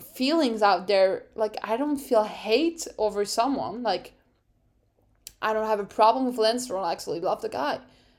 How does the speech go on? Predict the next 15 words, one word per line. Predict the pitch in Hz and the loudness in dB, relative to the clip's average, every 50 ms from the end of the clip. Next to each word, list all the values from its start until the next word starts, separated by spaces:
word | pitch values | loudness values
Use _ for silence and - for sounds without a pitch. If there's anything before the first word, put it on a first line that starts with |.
| _ _ _ _ _ - | _ _ _ _ _ -2
Or | - 202 214 | 2 4 4
I | 202 | 4
don't | 202 202 226 226 | 4 2 2 2
have | 226 214 | 2 0
a | 214 | 0
problem | 202 - - 220 214 214 214 214 | -2 -2 2 4 4 4 4 0
with | 214 202 208 | -6 -6 -6
Nick | 208 208 202 | -8 -6 -6
de | 202 196 | -6 -4
Vries. | 190 240 277 294 277 233 - - - - - - - - _ _ _ _ _ - | -2 2 2 4 2 2 0 -4 -8 -10 -12 -16 -20 -20 _ _ _ _ _ 0
Like, | 220 202 196 196 - - _ _ _ _ _ _ _ _ _ _ _ _ _ _ _ _ _ _ _ _ _ _ _ _ _ _ _ - - | 2 2 2 0 -4 -16 _ _ _ _ _ _ _ _ _ _ _ _ _ _ _ _ _ _ _ _ _ _ _ _ _ _ _ -2 0
I'm | 208 214 214 214 214 | 2 2 2 0 -2
saying | 208 - - 240 226 226 226 220 | -6 -4 -2 0 0 0 2 2
it | 214 214 214 - | 0 0 0 -4
to | - 214 - | -10 -10 -12